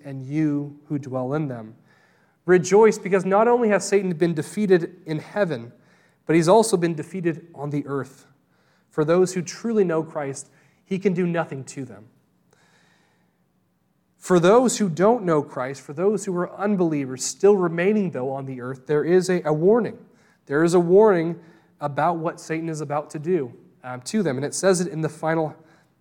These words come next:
part of this verse. It says, "Woe, though, to the inhabitants of the earth and to the sea, for the devil has come down to you, having great wrath, because he knows that he has a short time."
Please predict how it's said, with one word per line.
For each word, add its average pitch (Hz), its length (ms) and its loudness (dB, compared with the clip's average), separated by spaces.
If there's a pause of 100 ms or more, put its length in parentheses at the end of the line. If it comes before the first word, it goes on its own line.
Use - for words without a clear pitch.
(420)
part 143 260 -2
of 123 60 -6
this 127 180 -8
verse. 131 400 -10
It 127 100 -16
says, 143 260 -6
"Woe, 190 520 4
though, 151 400 -4 (360)
to 185 100 -6
the 180 120 4
inhabitants 175 580 0
of 151 100 -6
the 151 120 -2
earth 170 400 0
and 147 120 -10
to 156 80 -6
the 147 100 -6
sea, 151 480 -4 (460)
for 165 120 -2
the 156 120 2
devil 170 360 2
has 151 220 -2
come 151 220 -8
down 214 340 2
to 139 140 -10
you, 135 100 -6
having 147 340 -4
great 151 380 -2
wrath, 143 380 -8
because 160 480 -6
he 147 120 -14
knows 135 460 -8
that 127 140 -16
he 131 140 -14
has 123 180 -16
a 117 80 -18
short - 360 -20
time." 110 360 -20